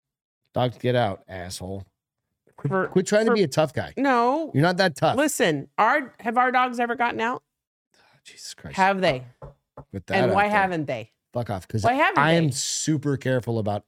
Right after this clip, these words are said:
Speaker 1: everything that happens around this goddamn house.
Speaker 2: We go outside with them.
Speaker 1: Like, I barely even let you out of the house. I'm like, bitch,
Speaker 2: Yeah.
Speaker 1: basically locked down twenty-four seven, except for when she needs to buy me Christmas presents.
Speaker 2: No, I was still locked down.
Speaker 1: Like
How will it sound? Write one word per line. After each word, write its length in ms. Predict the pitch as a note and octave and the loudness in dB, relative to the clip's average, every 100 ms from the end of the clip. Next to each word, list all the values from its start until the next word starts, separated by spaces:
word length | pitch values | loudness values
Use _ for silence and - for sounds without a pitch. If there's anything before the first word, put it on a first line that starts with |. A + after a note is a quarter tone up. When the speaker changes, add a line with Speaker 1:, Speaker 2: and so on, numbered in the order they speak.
| - | -6
Speaker 1:
everything 440 | A#2 C3 A#2+ C3 | -2 -2 -2 -2
that 80 | G#2 | -4
happens 320 | A2+ A2+ G#2+ | -6 -8 -12
around 220 | G2+ G2+ | -16 -18
this 120 | G2+ _ - | -20 _ -18
goddamn 400 | A2+ A2+ A2+ G2+ | -16 -14 -14 -14
house. 240 | G#2 A#2+ G3 | -10 -6 -2
Speaker 2:
We 140 | A#3 | 0
go 160 | A3+ A#3+ | 2 2
outside 300 | A#3+ C4+ A#3 | 0 -2 -2
with 160 | F#3 | -2
them. 180 | D#3+ C#3+ | -6 -2
Speaker 1:
Like, 140 | C#3 C3 | -2 0
I 100 | C#3 | -2
barely 460 | - C3+ C3+ C3+ C3+ | 0 2 4 4 4
even 180 | B2 | 2
let 160 | A#2 A2 | 0 -2
you 320 | A2 A#2+ B2+ | -2 2 2
out 120 | A2+ | 2
of 100 | F#2+ | -2
the 40 | D#2+ | -12
house. 400 | D#2+ - - - _ _ _ _ _ _ _ - | -16 -16 -16 -18 _ _ _ _ _ _ _ -10
I'm 80 | |
like, 220 | G#2 F#2+ E2+ - A2+ | -8 -8 -12 -20 -8
bitch, 260 | B2 F#3+ D3+ | -4 -4 -6
Speaker 2:
Yeah. 60 | F#2 _ _ _ _ | -12 _ _ _ _
Speaker 1:
basically 420 | B2+ C3+ - A#2+ | -4 -2 -4 -4
locked 400 | G#2+ A2 A2+ A2+ | -2 -2 -2 -2
down 500 | - A2+ A2 G#2 G2 - | -2 0 0 -2 -6 -8
twenty-four 440 | - A#2+ G2+ G#2 | -4 -4 -4 -8
seven, 460 | F#2+ - B2 B2+ G#2+ | -6 -4 0 -2 -2
except 300 | F#2+ A2+ G2 | -8 -8 -6
for 60 | |
when 100 | G#2 | -6
she 100 | G2 | -6
needs 140 | G#2+ G2 | -8 -8
to 40 | |
buy 120 | F2+ G#2+ | -6 -6
me 160 | G2+ | -6
Christmas 480 | F#2+ G#2+ C3 - F#2+ | -8 -8 -8 -10 -18
presents. 540 | - G2 G#2 A#2+ A#2 | -12 -10 -8 -8 -6
Speaker 2:
No, 160 | C4 C#4+ | -4 -2
I 160 | C4 C#4 | -2 -4
was 120 | C4+ | -6
still 200 | - C4 | -4 -2
locked 240 | F3 D#3 | -2 -4
down. 220 | C3+ C#3 - _ _ _ _ _ _ | -10 -12 -16 _ _ _ _ _ _
Speaker 1:
Like 160 | F#2+ | -14